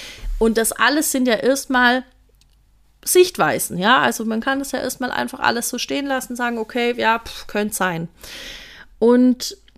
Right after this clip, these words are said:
mm, ich glaube, dass, oder was heißt, ich glaube, ich finde, dass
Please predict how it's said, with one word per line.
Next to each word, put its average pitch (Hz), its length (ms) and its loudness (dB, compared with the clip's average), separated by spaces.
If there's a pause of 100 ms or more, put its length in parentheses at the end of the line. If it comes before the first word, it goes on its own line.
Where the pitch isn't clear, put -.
mm, 240 640 6 (3500)
ich - 220 -2
glaube, 285 760 4 (500)
dass, 240 460 2
oder 208 160 0
was 214 120 -2
heißt, 226 240 0
ich 226 100 -6
glaube, 233 460 6
ich 214 240 -4
finde, 277 380 4
dass - 380 -2